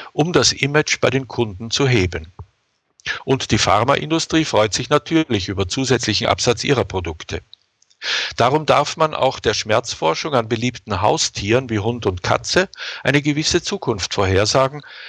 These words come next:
ebenso der an Hühnern, denn wir verspeisen nun einmal lieber ein Brathähnchen, das ein stressfreies Leben hinter sich hat. Je ferner uns ein Tier steht, ob in der evolutionären Verwandtschaft oder im alltäglichen Umgang,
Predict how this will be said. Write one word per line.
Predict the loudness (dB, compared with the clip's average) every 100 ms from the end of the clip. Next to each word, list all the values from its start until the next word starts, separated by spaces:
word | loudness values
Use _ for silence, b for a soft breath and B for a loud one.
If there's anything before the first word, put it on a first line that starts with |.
| B
ebenso | 0 2 0 0 0 0 2
der | 4 4
an | 0
Hühnern, | -2 -6 -2 -2 -2 -10 B B 0
denn | 2
wir | 2
verspeisen | 0 -4 -2 2 2 0
nun | -6 -4
einmal | -4 -2 -2
lieber | 0 2 2
ein | 0
Brathähnchen, | 0 2 2 0 -4 -2 -4 -4 B B
das | -2 -2
ein | -2 -6
stressfreies | -2 0 0 0 0 0 0
Leben | -2 -2 -4
hinter | -10 -8 -8
sich | -6 -6 -4
hat. | -6 -8 -18 _ _ _ _ _ _ _ _ -10 B B B B
Je | 0 2
ferner | 4 4 4 2
uns | 0 0
ein | 0 0
Tier | -4 -2
steht, | -2 0 -2 -4 -12 _
ob | -4 0
in | 2
der | 4 2
evolutionären | 0 -6 -6 -2 2 2 0
Verwandtschaft | -2 0 0 0 -4 -4 -6 -10
oder | -2 2 2
im | 2
alltäglichen | 0 0 -2 -2 -6 -8
Umgang, | -8 0 0 0